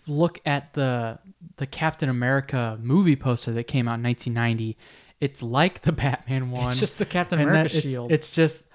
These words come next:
Speaker 1: oh, I was gonna say it's,
Speaker 2: Oh.
Speaker 1: it's the Bat logo. That's,
Speaker 2: Oh.
Speaker 1: but it says Captain
Speaker 2: Oh,
Speaker 1: America.
Speaker 2: sorry, sorry.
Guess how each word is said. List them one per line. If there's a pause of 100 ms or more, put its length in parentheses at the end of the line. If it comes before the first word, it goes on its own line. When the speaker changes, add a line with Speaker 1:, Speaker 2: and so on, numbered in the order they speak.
(100)
Speaker 1:
oh,
I
was
gonna
say
it's,
Speaker 2:
Oh.
Speaker 1:
it's
the
Bat
logo.
That's,
Speaker 2:
Oh.
Speaker 1:
but
it
says
Captain
Speaker 2:
Oh,
Speaker 1:
America.
Speaker 2:
sorry,
sorry.